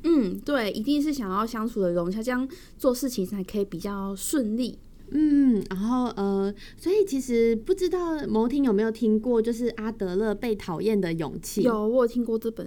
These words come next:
Speaker 1: 书。
Speaker 2: 对，那因为它其实前，有一阵子其实还蛮红的嘛，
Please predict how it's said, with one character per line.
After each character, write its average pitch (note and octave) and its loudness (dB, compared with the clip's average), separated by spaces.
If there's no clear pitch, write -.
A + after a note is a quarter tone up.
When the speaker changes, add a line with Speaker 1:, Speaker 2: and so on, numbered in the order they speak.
Speaker 1:
书。 - -18
Speaker 2:
对， G3 -4
那 A3 0
因 A#3+ 2
为 C4 6
它 C4+ -2
其 A#3 -2
实 G3 6
前， F#3+ -2
有 G3 6
一 G#3+ 8
阵 B3 2
子 F#3 0
其 F3+ 2
实 G3 6
还 G3+ -2
蛮 F#3 0
红 E3 -4
的 E3 -2
嘛， D#3+ -8